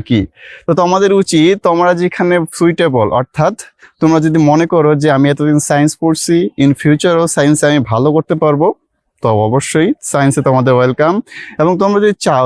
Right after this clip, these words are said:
যে না, সায়েন্সে আমার দ্বারা আর হচ্ছে না, আমি আমার সর্বোচ্চ দিয়ে চেষ্টা করেছি কিন্তু আমার দ্বারা আর হচ্ছে না, আমি সায়েন্সে পারতেছি না, তো আমার মনে হয় যখন তুমি যে সময় সর্বোচ্চ দিয়ে চেষ্টা করার পরও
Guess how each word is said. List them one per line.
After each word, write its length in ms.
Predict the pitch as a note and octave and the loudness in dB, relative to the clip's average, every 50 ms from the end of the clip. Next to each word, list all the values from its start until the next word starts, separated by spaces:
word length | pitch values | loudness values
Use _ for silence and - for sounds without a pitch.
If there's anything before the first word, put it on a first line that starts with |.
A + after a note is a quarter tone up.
| B2 B2 | 0 2
যে 60 | C3 C3 C3 C#3 | 2 2 4 4
না, 100 | C3+ B2+ G#2+ - - - - - - | 4 2 0 -2 -4 -12 -14 -8 -4
সায়েন্সে 400 | - D3+ E3+ F#3 F#3+ E3+ - G3 E3+ E3 | -2 -2 0 0 -2 -2 0 0 0 2
আমার 160 | E3+ E3+ D#3+ D#3 | 0 0 0 0
দ্বারা 180 | F3 E3 E3 D#3+ D#3+ | 0 0 0 0 0
আর 80 | D#3 D3+ C#3+ - | 0 -2 -2 -2
হচ্ছে 280 | C#3+ C#3 - - - C#3+ B2 | -4 -4 -4 -2 -2 0 2
না, 40 | A#2+ A#2+ C3+ | 2 2 2
আমি 100 | D3 E3 E3+ | 2 2 2
আমার 140 | F3 F#3 F#3 - - | 2 0 -2 -2 -2
সর্বোচ্চ 440 | - D#3+ E3 F3 F#3 G3+ G3+ _ - A#3 G#3 F#3 | -2 0 0 2 0 -2 -2 _ -2 -2 0 2
দিয়ে 120 | G3+ G3 F#3+ D#3+ | 0 0 0 0
চেষ্টা 240 | D#3 - - - D#3+ C#3 | -4 -2 -2 -4 -2 0
করেছি 320 | D3+ D3+ D3+ - - - F#3+ C4+ - - - - - - - | 0 0 0 -2 -2 0 0 0 0 -2 -8 -18 -16 -6 -2
কিন্তু 200 | A3 A3 A3+ A3 G#3 G#3 | 0 2 2 2 2 2
আমার 140 | A3 A3 G3+ | 0 0 0
দ্বারা 140 | A3 G#3+ A3 A3 | 0 0 2 2
আর 60 | G3+ - - | 0 0 0
হচ্ছে 280 | E3 D#3+ - - - D#3+ C3+ B2 | -2 -2 -2 -4 -2 0 0 2
না, 60 | A#2+ C3 C3+ | 2 2 2
আমি 200 | D3 D3+ D3+ D3+ D3+ D3+ D3+ D3 D3 - - | 2 4 4 4 4 4 2 2 0 -4 -4
সায়েন্সে 320 | - D#3+ D3+ D#3+ D3+ F#3 E3 - - | -2 0 0 0 0 -2 -4 -4 -2
পারতেছি 500 | D#3+ E3 E3+ _ - F#3+ F3 - - C#3 A2+ G#2+ | -4 -4 -4 _ -4 -4 -2 0 0 2 2 2
না, 60 | F#2+ F2+ - _ _ _ _ _ _ _ _ _ _ - - - - _ _ - | 0 -2 -6 _ _ _ _ _ _ _ _ _ _ -20 -20 -20 -20 _ _ -4
তো 40 | - F3+ F3 | -2 0 2
আমার 140 | F3 F4+ F3+ F3 | 2 2 2 2
মনে 120 | F3+ F#3 F#3 - | 0 0 0 0
হয় 180 | F#3 D#3 D3 A3+ - _ _ - - - - - C3+ | 0 0 0 0 -2 _ _ -20 -20 -16 -4 -2 0
যখন 220 | E3 F3 - G#3+ G#3 G#3 G#3+ | 0 0 0 -2 -2 0 0
তুমি 180 | G#3+ G#3+ A3 G#3 F#3+ | 0 0 0 0 0
যে 60 | G#3 G#3 - | 0 0 0
সময় 220 | G#3 F#3 F#3+ G3 - - | 0 0 0 0 -2 -2
সর্বোচ্চ 360 | - D#3 F3 E3 F#3 G3+ - - F#3+ F#3 | -2 0 0 0 -2 -4 -2 -2 -2 0
দিয়ে 120 | G3 F#3 - | 0 0 0
চেষ্টা 220 | F3+ F3+ - - F#3+ F3+ | -2 -4 -2 -2 -2 0
করার 180 | F#3 F3+ F#3 - - | 0 0 -2 0 0
পরও 200 | E3+ D#3+ D#3+ F3 | 0 0 2 0